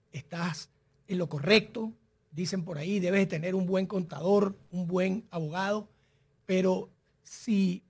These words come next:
para que un país de más de trescientos millones de habitantes funcione con éxito y sea una gran potencia, sin duda alguna, hay un marco teórico bien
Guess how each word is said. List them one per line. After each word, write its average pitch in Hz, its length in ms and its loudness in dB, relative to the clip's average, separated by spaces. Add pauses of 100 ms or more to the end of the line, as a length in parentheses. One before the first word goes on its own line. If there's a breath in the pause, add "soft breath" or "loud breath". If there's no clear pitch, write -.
(220)
para 202 220 2
que 220 100 4
un 240 140 4
país 247 300 6
de 254 100 4
más 214 140 0
de 226 60 0
trescientos 185 520 -6
millones 185 300 -6
de 208 40 -2
habitantes 165 440 -4
funcione 156 440 -6
con 160 160 -6
éxito 175 400 -6
y 151 60 -8
sea 160 180 -8
una 170 160 -6
gran 165 220 -8
potencia, 170 580 -6
sin 131 240 -10
duda 147 220 -10
alguna, 156 420 -10
hay 160 140 -4
un 170 180 0
marco 165 400 -2
teórico 147 560 -12
bien 170 540 -4